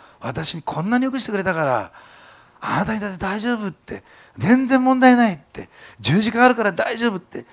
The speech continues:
「何にもいらない」。だってこの人、散々他のお医者さんにはお金を使ったけど、イエス様のところには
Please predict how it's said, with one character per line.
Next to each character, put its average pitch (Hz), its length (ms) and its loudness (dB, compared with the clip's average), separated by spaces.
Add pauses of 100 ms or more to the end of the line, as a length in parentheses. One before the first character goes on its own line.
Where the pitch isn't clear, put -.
(260)
「何 214 320 6
に 277 100 4
も 269 80 6
い 247 60 6
ら 247 100 4
な 208 60 0
い」。 147 60 -4
だ 220 60 6
っ 220 40 -2
て 190 100 -8
こ 220 160 -4
の 254 80 2
人、 214 320 4 (220)
散 269 340 6
々 269 220 8
他 240 220 2
の 240 80 4
お 240 40 2
医 - 20 0
者 220 100 -6
さ 226 120 0
ん 226 60 -4
に 233 60 0
は 226 80 8
お 196 60 4
金 185 160 -2
を 190 60 -2
使 - 140 -4
っ 202 100 2
た 202 120 -4
け 180 80 -2
ど、 151 380 -2 (640)
イ 165 80 10
エ 240 40 12
ス 233 80 4
様 269 180 6
の 247 80 8
と 214 100 0
こ 196 80 2
ろ 214 80 4
に 214 80 0
は 180 360 6